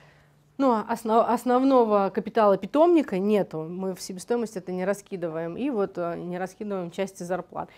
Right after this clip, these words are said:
Это мы будем делать с двадцать второго только года. Мы сейчас это внедряем, дописываем. Э, и, и как это будет работать дальше? Я, э, спрашиваю. Вот когда мы делаем сейчас вот этот вот, вот эту вещь, распределение затрат,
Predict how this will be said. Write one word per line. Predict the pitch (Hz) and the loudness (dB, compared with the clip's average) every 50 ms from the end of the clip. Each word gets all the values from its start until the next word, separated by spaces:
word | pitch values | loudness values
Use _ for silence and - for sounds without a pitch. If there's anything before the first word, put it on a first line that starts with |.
| - - - | -20 -10 -4
Это | 247 370 415 403 | -2 0 0 0
мы | 294 247 | 0 0
будем | 226 214 214 214 196 | 0 0 -2 -2 -2
делать | 202 196 180 180 180 | -2 -2 -2 -2 -4
с | 175 | -2
двадцать | 190 233 254 269 262 - | -2 0 0 -2 -4 -6
второго | - 208 220 220 226 220 214 202 202 - _ _ _ _ _ _ | -6 -4 -4 -2 -2 -2 -4 -4 -6 -10 _ _ _ _ _ _
только | - 214 214 208 226 214 | 0 2 2 2 -2 -2
года. | 208 208 202 185 170 165 | 2 2 4 4 2 2
Мы | 175 190 | -2 -4
сейчас | 185 - - 214 202 - 196 | -4 -4 -2 -2 -2 -2 -2
это | - - 196 | -4 -4 -2
внедряем, | 196 214 208 202 220 277 294 320 330 285 226 180 | -2 -2 -2 -2 -2 -2 -2 -2 -2 -2 -2 -2
дописываем. | 180 165 - - 269 320 320 - 320 262 269 269 269 262 247 226 180 | -4 -4 -4 -2 -2 -2 -2 -2 -2 -2 0 0 0 0 -2 -2 -4
Э, | 165 - - 165 180 190 - | -6 -6 -6 -4 -4 -4 -4
и, | - 233 240 - - - _ _ _ | -2 -4 -4 -4 -6 -10 _ _ _
и | - 220 | -10 -2
как | - 311 349 - 277 | 2 2 4 4 2
это | 254 254 262 | 0 0 0
будет | 220 233 247 247 - | 0 0 -2 0 2
работать | 233 233 226 202 185 156 - 151 143 - _ _ - | 2 4 4 4 2 2 0 -4 -12 -16 _ _ -16
дальше? | 202 180 170 156 - - - 170 - - - | -12 -10 -8 -8 -10 -12 -14 -16 -18 -18 -16
Я, | 165 160 165 170 175 175 165 - 170 170 170 160 160 156 | -12 -10 -8 -8 -8 -8 -10 -12 -12 -12 -10 -10 -10 -10
э, | 151 | -12
спрашиваю. | - - 202 190 175 - - 170 190 190 | -10 -6 -4 -4 -4 -4 -6 -6 -6 -6
Вот | 190 _ _ | -8 _ _
когда | - 196 190 214 220 | -10 -6 -4 -4 -4
мы | 214 208 | -4 -4
делаем | 208 202 214 214 208 202 196 190 185 - - - - _ _ _ _ | -4 -2 -2 0 0 0 -2 -4 -6 -10 -16 -20 -20 _ _ _ _
сейчас | - - 165 165 | -10 -10 -8 -8
вот | - 170 160 | -8 -8 -6
этот | 175 175 180 175 - | -6 -6 -6 -8 -6
вот, | 185 185 180 180 - | -6 -6 -6 -6 -10
вот | 185 185 - | -10 -8 -6
эту | 196 202 220 | -6 -4 -4
вещь, | 247 392 415 - - | -2 -4 -4 -4 -6
распределение | 202 - - - 180 180 196 190 185 180 | -12 -10 -10 -10 -6 -2 -2 0 0 0
затрат, | 170 190 196 190 - 160 143 | 0 -2 -2 -2 -2 -4 -6